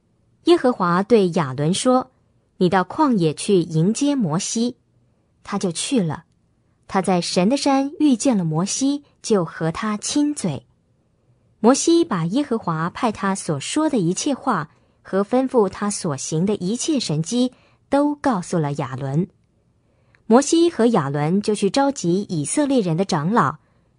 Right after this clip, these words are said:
亚伦把耶和华对摩西所说的一切话都说了一遍，并且在人民的眼前行了这些神迹，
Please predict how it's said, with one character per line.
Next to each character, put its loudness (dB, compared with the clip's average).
亚 4
伦 2
把 0
耶 4
和 0
华 2
对 4
摩 2
西 0
所 -2
说 -2
的 -2
一 -4
切 -2
话 0
都 4
说 0
了 0
一 0
遍， 2
并 4
且 0
在 0
人 2
民 -2
的 0
眼 0
前 -2
行 0
了 0
这 2
些 0
神 -2
迹， -2